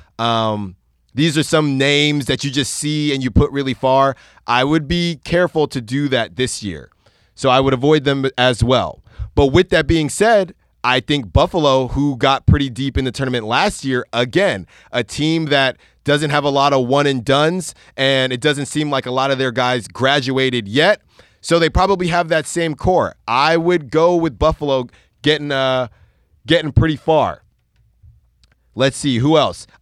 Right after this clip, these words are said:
Same thing with Nevada. Nevada surprised some people last year. Um, won't surprise as many people this year, but I still think they have enough to make a little bit of some noise.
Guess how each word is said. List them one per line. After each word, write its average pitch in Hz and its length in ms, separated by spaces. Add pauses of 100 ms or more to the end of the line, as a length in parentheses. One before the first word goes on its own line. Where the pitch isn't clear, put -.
(120)
Same 135 320
thing 156 220
with 160 160
Nevada. 156 580 (320)
Nevada 135 600 (120)
surprised 147 440
some 147 80
people 151 220
last 135 360
year. 185 260 (320)
Um, 110 560
won't 165 320 (320)
surprise 156 500
as 127 120
many 165 200
people 139 280
this 151 280
year, 131 140
but 123 140
I 120 80
still 180 260
think 165 260
they 147 160
have 143 180
enough 123 360 (360)
to 139 120
make 135 200
a 127 60
little 127 240
bit 117 320 (100)
of 101 460
some 135 260
noise. 147 440